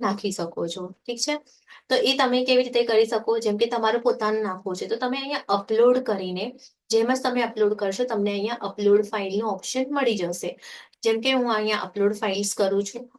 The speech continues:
અપલોડ ફાઇલ આપણે જેમ જ કરશું, તો આપ-, તમારા બ્રાઉઝરમાં, એટલે કમ્પ્યુટરમાં યા ડેસ્કટોપમાં જેટલા પણ ઇમેજીસ છે ડાઉન, તો ત્યાંથી તમે લઈ શકો છો, રાઈટ?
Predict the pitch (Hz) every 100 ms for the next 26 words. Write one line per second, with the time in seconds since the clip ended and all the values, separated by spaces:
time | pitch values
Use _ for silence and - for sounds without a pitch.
0 | _ - 208 233 269 277 254 233 233 226
1 | 233 233 220 208 214 214 233 214 208 254
2 | 277 196 196 220 - 214 202 202 240 294
3 | 240 180 180 196 180 185 180 196 202 202
4 | 202 214 214 214 208 208 208 196 180 175
5 | 202 196 208 208 214 202 202 202 226 -
6 | - - 226 220 214 202 208 202 - 196
7 | 196 190 190 202 254 254 226 254 233 247
8 | 233 196 208 190 175 175 180 196 190 208
9 | 294